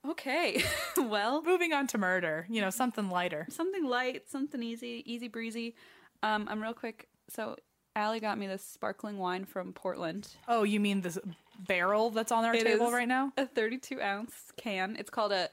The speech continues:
Speaker 1: crowler. Like, instead of a growler, it's like a canned growler.
Speaker 2: Oh, I like that.
Speaker 1: Yeah, so, and then she's like, "Well," I was like, "I'm gonna drink." And she's like, "Well, you have to drink it all at one,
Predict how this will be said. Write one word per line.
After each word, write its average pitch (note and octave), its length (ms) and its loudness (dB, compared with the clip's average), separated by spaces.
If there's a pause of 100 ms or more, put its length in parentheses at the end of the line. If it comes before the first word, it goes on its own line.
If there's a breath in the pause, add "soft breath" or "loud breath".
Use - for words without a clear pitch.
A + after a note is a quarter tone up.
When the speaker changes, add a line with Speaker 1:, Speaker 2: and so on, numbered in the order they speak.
Speaker 1:
crowler. F3+ 560 -2
Like, F#3+ 180 -10
instead G3 200 -10
of F3+ 60 -6
a F3+ 80 -8
growler, F#3 420 -4
it's - 160 -10
like F#3+ 140 -10
a - 40 -16
canned G3 400 -8
growler. C4+ 340 -6 (100)
Speaker 2:
Oh, G4 760 4
I G#3 80 2
like B3+ 220 0
that. D#3+ 340 0
Speaker 1:
Yeah, G4+ 200 -2
so, B3 240 2
and B3 200 2
then A#3+ 80 0
she's B3 160 -6
like, A#3+ 260 -6
"Well," A#3 360 -2
I - 20 -8
was A3 100 -10
like, G#3+ 240 -12
"I'm A#3 80 -6
gonna C4 140 -2
drink." A3+ 240 -4
And A3 80 -6
she's G#3+ 120 -10
like, A3 120 -10
"Well, A#3+ 120 -2
you A#3+ 60 -4
have B3 100 -6
to - 100 -16
drink B3+ 180 -4
it B3+ 60 -2
all A#3+ 140 0
at G#3+ 120 -6
one, G3+ 280 -4